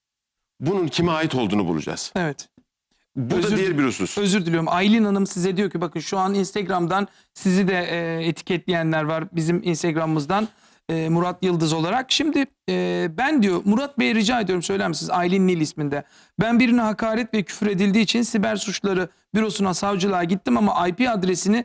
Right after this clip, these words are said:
Speaker 2: bulamadık deyip, e, sonuç alamadım. Ne yapmam gerekiyor?" demiş. "Avukat Bey'e sorar mısınız?" diyor.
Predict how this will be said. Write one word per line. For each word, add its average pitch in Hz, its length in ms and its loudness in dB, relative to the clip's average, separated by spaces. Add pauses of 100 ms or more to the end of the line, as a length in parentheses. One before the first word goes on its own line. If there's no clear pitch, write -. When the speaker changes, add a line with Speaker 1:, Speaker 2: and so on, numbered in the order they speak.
(300)
Speaker 2:
bulamadık 208 540 0
deyip, 220 320 2 (320)
e, 185 460 0
sonuç 226 460 0
alamadım. 180 560 2
Ne 220 60 2
yapmam 202 380 0
gerekiyor?" 139 480 -4
demiş. - 420 -20
"Avukat 165 420 -6
Bey'e 170 120 0
sorar 156 280 -4
mısınız?" - 400 -14
diyor. - 120 -20